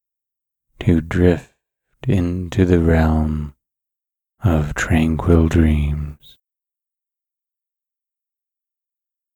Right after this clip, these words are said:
Picture yourself floating in a serene space where time ebbs away,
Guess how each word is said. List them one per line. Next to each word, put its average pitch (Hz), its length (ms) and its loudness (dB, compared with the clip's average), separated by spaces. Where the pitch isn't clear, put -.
Picture 85 640 0
yourself 82 800 0
floating 85 1400 -4
in 98 240 -2
a 85 200 2
serene 82 880 0
space - 960 -6
where 85 240 -2
time 85 1040 2
ebbs 87 580 -2
away, 80 800 2